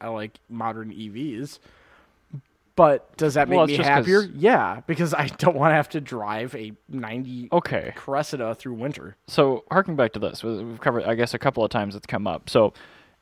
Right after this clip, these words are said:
Speaker 2: in your mind, your enthusiasm pool in life is a hundred units. So, in order to be a pure car enthusiast, all of your enthusiasm units goes into that.
Speaker 1: Yes.
Speaker 2: So, if you develop a new hobby, let's say it's completely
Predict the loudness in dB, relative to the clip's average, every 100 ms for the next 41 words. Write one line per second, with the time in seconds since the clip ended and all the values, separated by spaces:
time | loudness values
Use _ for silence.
0 | _ _ 0 6 6 8 8 8 2 -2
1 | -6 2 4 4 2 0 0 4 2 2
2 | -4 -2 0 0 -2 -4 -2 -2 -4 -8
3 | -8 -8 -14 -16 _ _ _ _ _ _
4 | -2 0 0 -2 -8 -12 -12 -18 -20 -8
5 | 2 2 6 6 8 4 4 -2 0 0
6 | -2 -10 -20 -4 2 2 2 0 -4 _
7 | _ _ _ _ -6 -2 2 4 4 4
8 | 4 0 -6 -4 -6 -4 0 2 2 0
9 | -6 -4 -6 -2 -4 -4 -8 -8 -10 -10
10 | -6 -6 -6 -8 -8 -8 -10 -18 -8 -8
11 | -8 -14 -4 4 6 6 2 0 2 2
12 | 4 4 4 0 -2 0 0 -2 -2 -4
13 | -4 -4 -4 -6 -8 -10 -8 -8 -10 -12